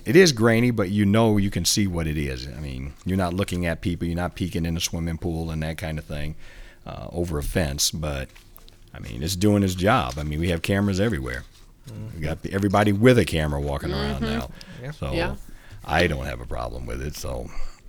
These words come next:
Speaker 1: unless we get a call from somebody at the American Civil Liberties Union and email us and upset, but
Speaker 3: <laughs>
Speaker 1: you know, is that all we get is mad emails? We, <laughs> do we ever get anybody happy? <laughs>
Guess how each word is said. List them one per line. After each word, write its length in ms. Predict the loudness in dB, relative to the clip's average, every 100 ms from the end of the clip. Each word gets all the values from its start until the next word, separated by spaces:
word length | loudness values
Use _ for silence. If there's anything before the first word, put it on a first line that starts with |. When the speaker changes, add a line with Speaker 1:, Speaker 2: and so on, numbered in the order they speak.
| -8
Speaker 1:
unless 280 | -6 -4 -2
we 60 | 0
get 160 | 0 0
a 60 |
call 320 | 0 2 2
from 240 | 0 -2 -2
somebody 420 | -2 -2 -2 -2
at 120 | -4
the 200 | -6 -6 -6 -10 -8
American 600 | -8 -4 -6 -6 -8 -10 -10 -16 -18 -20 -12
Civil 340 | -6 -4 -4
Liberties 540 | -2 -2 -2 -6 -8 -6
Union 340 | -6 -4 -6
and 160 | -6 -10 -6
email 380 | -2 0 -2 -4
us 200 | -6 -6
and 100 | -8
upset, 420 | -8 -6 -4 -2 -2
but 200 | 6 10 10 8 6 -2
Speaker 3:
<laughs> 100 | -8 -6 -12 -12 -16 -18 -18 -20 -12
Speaker 1:
you 80 | -10
know, 180 | -8 -6
is 100 | 2 4
that 100 | 6
all 100 | 6
we 120 | 8
get 160 | 8
is 100 | 6
mad 280 | 4 4 6
emails? 480 | 6 4 4 2 2
We, 140 | 0 2 10 10 10 4
<laughs> 0 |
do 100 | 4
we 80 | 6
ever 100 | 6
get 120 | 4
anybody 320 | 6 4 0
happy? 400 | 0 -4 -2 -4 -4
<laughs> 640 | -10 -12 -14 -16 -6 -6